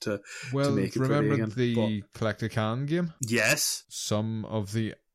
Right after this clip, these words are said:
Speaker 2: rewards from that can be used for crafting, and then there's a shop in the north, north, north park. If you can avoid the enemies and get up there,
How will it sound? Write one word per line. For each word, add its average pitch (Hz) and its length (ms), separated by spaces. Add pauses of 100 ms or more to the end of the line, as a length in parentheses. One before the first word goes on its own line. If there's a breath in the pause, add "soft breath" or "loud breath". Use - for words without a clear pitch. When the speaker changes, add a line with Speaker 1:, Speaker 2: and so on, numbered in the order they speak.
(160)
Speaker 2:
rewards 117 680
from 151 220
that 143 300
can 123 180
be 123 80
used 110 280
for - 140
crafting, 139 680
and 107 140
then 98 180
there's 90 200
a 92 80
shop - 520 (160)
in 90 120
the 82 100
north, 85 680 (260)
north, 82 400
north 85 480
park. - 500 (460)
If - 180
you 87 80
can 85 340
avoid 87 380
the 90 100
enemies 85 420
and 90 120
get 85 100
up 82 160
there, 90 280